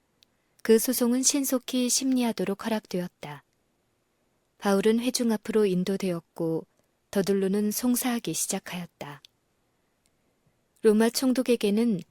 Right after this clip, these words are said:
사실과 공의에 대한 단순한 진술보다 아첨이 더욱 효과적일 것이라고 판단한 교활한 변사는 벨릭스를 칭찬하는 그의 연설을 시작하였다. "벨릭스 각하여, 우리가 당신을 힘입어 태평을 누리고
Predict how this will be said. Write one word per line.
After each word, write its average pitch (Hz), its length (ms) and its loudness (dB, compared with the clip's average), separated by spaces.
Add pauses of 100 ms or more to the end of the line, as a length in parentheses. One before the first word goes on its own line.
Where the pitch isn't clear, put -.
(300)
사실과 233 600 0
공의에 214 400 0
대한 202 320 -2
단순한 196 500 0
진술보다 185 840 -4 (420)
아첨이 196 480 -2
더욱 196 320 -4
효과적일 240 540 -2
것이라고 185 480 -4
판단한 202 600 -4
교활한 196 480 -2
변사는 180 680 -6 (680)
벨릭스를 220 640 0
칭찬하는 214 720 -2
그의 208 340 0
연설을 180 460 -4
시작하였다. 196 920 -8 (1400)
"벨릭스 220 500 2
각하여, 170 640 -6 (480)
우리가 180 280 0
당신을 190 520 -4
힘입어 196 640 -4
태평을 233 480 -4
누리고 170 520 -4